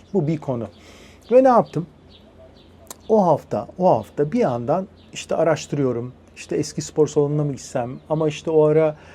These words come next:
ofisime daha yakın güzel bir spor salonu var. İşte bir, iyi bir P T'm bulsam, şunu mu yapsam? Sürekli zihnim aslında şimdi dönüp baktığımda çok iyi analiz edebiliyorum. Erteleme peşinde. Sürekli erteleme peşinde.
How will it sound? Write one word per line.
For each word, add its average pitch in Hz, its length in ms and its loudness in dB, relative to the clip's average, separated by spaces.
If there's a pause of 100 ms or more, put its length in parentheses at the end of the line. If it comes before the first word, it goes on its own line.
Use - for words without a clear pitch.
(240)
ofisime 156 420 0
daha 156 140 6
yakın 151 280 2
güzel 151 260 2
bir 151 60 -2
spor 151 280 0
salonu 147 400 2
var. 120 240 -4 (100)
İşte - 260 -8
bir, 151 240 -6
iyi 156 180 -2
bir 151 120 -2
P 151 200 -6
T'm 143 320 -8
bulsam, 107 440 -10
şunu 185 220 -4
mu 190 60 0
yapsam? 135 420 -4
Sürekli - 600 -2
zihnim 135 600 -4 (240)
aslında 113 560 -6
şimdi 135 460 -4
dönüp 135 280 -2
baktığımda 123 460 -4
çok - 260 -6
iyi 127 100 -4
analiz 123 280 -6
edebiliyorum. 110 640 -4 (600)
Erteleme 214 880 4 (100)
peşinde. 110 600 -6 (160)
Sürekli - 440 -2
erteleme 143 500 -2
peşinde. - 460 -10